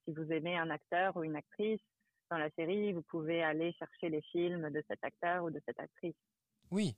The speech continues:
Speaker 1: Ça
Speaker 2: c'est,
Speaker 1: peut, ça
Speaker 2: c'est
Speaker 1: peut, voilà, on peut découvrir, euh, par, euh, on peut les découvrir, euh, par le sens inverse, on va dire, en commençant avec cette série et en, en,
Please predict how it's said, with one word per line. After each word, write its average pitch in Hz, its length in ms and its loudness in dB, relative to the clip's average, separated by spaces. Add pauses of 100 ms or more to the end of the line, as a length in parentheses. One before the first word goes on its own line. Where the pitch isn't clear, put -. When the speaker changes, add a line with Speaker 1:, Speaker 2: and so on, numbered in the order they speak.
(100)
Speaker 1:
Ça 160 80 -2
Speaker 2:
c'est, 156 140 -2
Speaker 1:
peut, 151 360 0
ça 156 80 -2
Speaker 2:
c'est - 160 -14
Speaker 1:
peut, 156 180 0
voilà, 147 260 0
on 160 100 -4
peut 180 160 0
découvrir, 170 560 2
euh, 147 400 0 (560)
par, 143 240 0
euh, 139 300 -4 (420)
on - 40 -12
peut 170 80 0
les 165 100 4
découvrir, 170 540 2
euh, 143 480 0 (920)
par 151 160 0
le 151 120 2
sens 165 200 -2
inverse, 165 360 2 (140)
on 156 40 -6
va 143 160 -2
dire, - 160 -6 (240)
en 160 80 -4
commençant 165 460 -2
avec 156 260 2
cette - 200 -12
série 165 440 2 (100)
et 139 80 -2
en, 139 180 -4 (760)
en, 160 80 -6